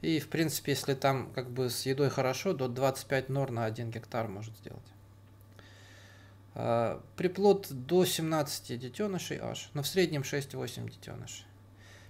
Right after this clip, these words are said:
Питаются полупустынными, пустынными всякими этими растениями, полынь там,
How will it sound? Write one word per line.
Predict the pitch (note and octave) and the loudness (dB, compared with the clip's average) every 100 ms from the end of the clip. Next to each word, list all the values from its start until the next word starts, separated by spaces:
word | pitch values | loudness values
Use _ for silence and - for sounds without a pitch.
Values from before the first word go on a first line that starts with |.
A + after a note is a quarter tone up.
| - | -12
Питаются | - E3+ A3 F3+ D#3 | -4 6 6 6 2
полупустынными, | C#3+ D3+ D3 D#3 D3 - F#3+ F3 D#3 D3 | 0 0 0 -2 -2 0 2 2 0 -2
пустынными | C#3+ C#3+ - E3 D3+ C#3 C3 | -2 -4 -2 -2 0 0 -2
всякими | - A#2+ A#2 A#2+ A#2+ A2 G#2+ | -2 -4 -4 -6 -4 -4 -6
этими | G#2+ G#2 G2+ A2+ - - | -8 -10 -10 -12 -14 -8
растениями, | B2+ B2 - G#3+ F#3+ E3+ D3+ C#3 | -6 -6 -2 -2 0 0 -2 0
полынь | D#3+ D#3 F#3 G3+ F3+ | 2 4 2 2 -2
там, | E3 C3+ B2+ | -4 -6 -6